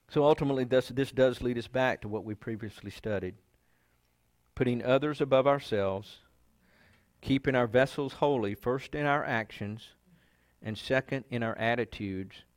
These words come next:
toward others and one another. And this also leads us back to one key point from last week's message. Don't let anything become a distraction or a stumbling block that hinders the gospel of Jesus Christ.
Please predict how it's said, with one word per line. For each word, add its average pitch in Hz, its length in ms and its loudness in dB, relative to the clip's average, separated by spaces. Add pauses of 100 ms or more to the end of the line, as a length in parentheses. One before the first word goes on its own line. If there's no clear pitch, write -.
(120)
toward 107 260 -4
others 98 540 -4
and 101 120 -10
one 92 120 -6
another. 95 460 -6 (1700)
And 113 120 -4
this 123 140 -2
also 131 260 0
leads 113 300 -4
us 104 100 -10
back 113 440 0 (760)
to 120 80 -2
one 113 240 -2
key 117 180 -2
point 107 340 -6
from 104 140 -6
last 107 300 -2
week's 107 240 -8
message. 95 460 -6
Don't 123 180 -4
let 117 200 0
anything 131 480 -4
become 107 300 -4
a 101 40 -6
distraction 98 840 -8 (1000)
or 110 180 -4
a 101 40 -6
stumbling 123 560 -6
block 87 340 -4 (800)
that 107 140 -8
hinders 127 420 -4
the 117 100 -8
gospel 104 440 -6
of 95 80 -8
Jesus 92 420 -12
Christ. - 440 -16